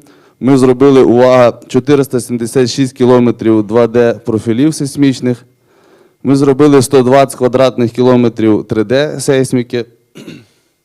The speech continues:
До речі, це перша наша компанія. Ми ж своєю сервісною для своєї видобувної робили три Д сейсмічні роботи.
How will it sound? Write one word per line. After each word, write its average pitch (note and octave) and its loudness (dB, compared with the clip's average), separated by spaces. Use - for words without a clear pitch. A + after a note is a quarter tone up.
До C3 -6
речі, B2 -2
це A2 -2
перша A#2+ -2
наша A2+ -2
компанія. A#2+ -2
Ми B2 0
ж A#2 -6
своєю A#2+ 0
сервісною B2 -2
для G#2+ -6
своєї A#2 -4
видобувної A2 0
робили A2 -2
три G#2+ -6
Д A2 -2
сейсмічні G#2 -6
роботи. F#2 -6